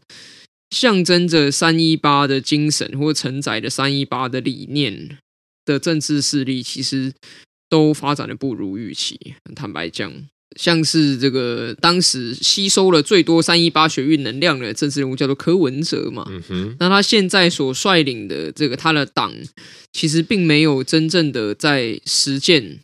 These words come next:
Speaker 1: 当时三一八学运所标举的这个意识形态跟价值理念。那另外大家曾经寄予厚望，啊，时代力量，那现在当然他也遇到发展的困难。所以对我来讲，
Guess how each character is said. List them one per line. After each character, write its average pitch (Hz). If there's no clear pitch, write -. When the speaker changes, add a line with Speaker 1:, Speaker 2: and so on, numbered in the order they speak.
Speaker 1:
当 170
时 151
三 151
一 151
八 139
学 123
运 131
所 127
标 143
举 135
的 69
这 143
个 113
意 151
识 143
形 120
态 123
跟 131
价 127
值 90
理 -
念。 87
那 185
另 202
外 180
大 180
家 165
曾 156
经 160
寄 165
予 123
厚 156
望， 135
啊， -
时 -
代 156
力 143
量， 104
那 160
现 160
在 156
当 147
然 135
他 139
也 131
遇 143
到 135
发 135
展 -
的 -
困 113
难。 -
所 254
以 -
对 247
我 165
来 139
讲， 139